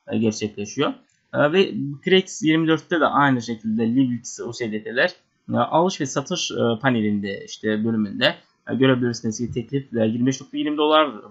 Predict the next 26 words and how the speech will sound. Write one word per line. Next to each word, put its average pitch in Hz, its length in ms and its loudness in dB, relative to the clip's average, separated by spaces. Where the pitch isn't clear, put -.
burada 104 220 -20
teklif 156 340 -6
ve 135 60 4
yirmi 127 300 0
dört 147 160 -4
nokta - 180 -10
ona 113 240 2
da 135 160 2
bir 120 180 -2
teklif 135 320 0
sunulmuş. 104 460 -6
Ve 185 140 0
burada 123 300 6
da 143 60 2
yirmi 127 260 0
dört 160 140 -10
nokta 160 180 -6
seksen 135 380 -2
yirmi 113 360 2
beş 160 160 -4
nokta 156 180 -6
yirmiden 110 420 0
yirmi 113 220 0
beş 160 140 -4
nokta 156 240 -8
ondan, 110 340 0